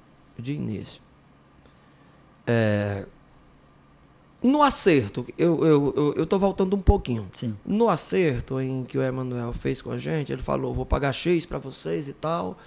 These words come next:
Speaker 1: e quando a banda pegar, eu vou pagar mais uma porcentagem pra vocês."
Speaker 2: Vocês ganhavam fixo?
Speaker 1: Era.
Speaker 2: Era um valor fixo?
Speaker 1: Era um valor fixo. Então, eu sozinho aqui na minha mente, "Eu lá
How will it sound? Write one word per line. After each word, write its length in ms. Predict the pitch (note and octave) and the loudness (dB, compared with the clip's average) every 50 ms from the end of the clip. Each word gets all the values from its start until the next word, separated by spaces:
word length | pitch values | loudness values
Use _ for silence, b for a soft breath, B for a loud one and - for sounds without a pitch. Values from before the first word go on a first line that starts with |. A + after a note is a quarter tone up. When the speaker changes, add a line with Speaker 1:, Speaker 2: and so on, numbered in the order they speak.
| B B B B B B - | B B B B B B -6
Speaker 1:
e 80 | - E3 | -6 -4
quando 300 | - - E3+ E3 D#3 D3+ | 0 0 0 0 0 -2
a 40 | C#3+ | -4
banda 300 | C3+ C#3 C#3 C3 C#3 C3+ | -4 -6 -6 -6 -8 -6
pegar, 600 | - D#3 D3 C3+ C3 C#3 C#3+ D3+ D#3+ E3 - - _ _ _ - | -4 -4 -4 -2 -2 -4 -4 -4 -4 -6 -10 -14 _ _ _ -10
eu 60 | - C#3 | -8 -6
vou 140 | D3 E3 | -6 -4
pagar 280 | D#3+ - D#3 D3 D3+ D3+ | -4 -4 -4 -2 -4 -4
mais 200 | D#3 E3+ F3 E3+ | -4 -4 -6 -6
uma 120 | F3+ F3+ | -6 -8
porcentagem 760 | F3+ - F3+ E3 - F3 F3 E3 - C3 A#2+ A2 A2 G#2+ A2 A2+ | -8 -8 -8 -8 -8 -8 -8 -8 -6 -6 -6 -6 -6 -8 -10 -8
pra 140 | - B2+ | -6 -6
vocês." 480 | A#2+ B2 B2 A#2 - - A2+ - - - | -6 -6 -6 -8 -8 -10 -10 -12 -12 -12
Speaker 2:
Vocês 200 | - - F3+ D3 | -6 -4 -2 -2
ganhavam 300 | C#3+ D#3 D3+ C#3 C#3+ C#3+ | 0 2 2 2 2 0
fixo? 460 | - - - F3 G3 - - - - - - - - - - _ _ - | -2 -2 -2 -2 -2 -4 -6 -18 -20 -20 -20 -20 -20 -20 -20 _ _ 6
Speaker 1:
Era. 380 | D3+ C#3 A2+ G#2 G2 F#2 F#2 - | 6 6 6 4 0 -4 -6 -8
Speaker 2:
Era 80 | B2+ A#2+ | -6 -4
um 40 | |
valor 220 | A2+ A#2+ B2+ C3 C3+ | -2 -2 0 -2 -2
fixo? 160 | - - C#3+ | 0 2 4
Speaker 1:
Era 100 | C#3 C3+ | 4 4
um 60 | C3+ C3 | 4 2
valor 500 | B2 C#3 C#3+ C#3+ D3 D#3+ F#3 F#3+ - - - | 0 0 2 2 2 2 0 0 -4 -6 -8
fixo. 500 | - - - - C3+ G#2+ - - - - - - _ b b b b b b b b b b - | -10 -6 -2 -2 -2 -2 -2 -6 -14 -16 -18 -20 _ b b b b b b b b b b -2
Então, 520 | E3 F#3+ F#3 - - A#3+ A#3 F3 B2+ - - - - - - _ _ - - - - | -2 -2 -2 -2 -2 0 0 -2 -4 -6 -8 -16 -20 -20 -20 _ _ -20 -12 -4 2
eu 160 | E3+ G3+ G#3 | 2 2 2
sozinho 460 | - - - C4 D4+ A#3 F#3 G#3 G#3 | 2 0 -2 -2 -2 -2 -4 -4 -6
aqui 120 | G3 F#3+ - | -6 -6 -6
na 120 | F#3+ G3 G3 | -6 -6 -4
minha 180 | G3 G3+ G3+ | -4 -4 -4
mente, 480 | G3 E3+ C#3 C3 B2+ B2 B2+ - - - - - - - - _ _ - - - - | -4 -4 -6 -6 -8 -10 -12 -16 -20 -20 -20 -20 -20 -20 -20 _ _ -20 -20 -20 -18
"Eu 100 | C#3 B2+ | -18 -18
lá 180 | A#2+ A#2 - | -18 -18 -20